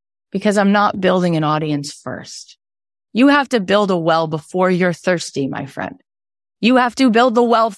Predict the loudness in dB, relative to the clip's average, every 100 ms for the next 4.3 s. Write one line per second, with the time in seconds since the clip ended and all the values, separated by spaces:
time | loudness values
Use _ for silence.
0 | _ 0 2 2 -2 -10 -12 -16 _ _
1 | _ _ _ _ _ _ 0 2 2 0
2 | 0 4 4 2 -2 -8 _ _ -6 -4
3 | -2 -2 -4 -8 -2 -2 0 -2 2 2
4 | 4 0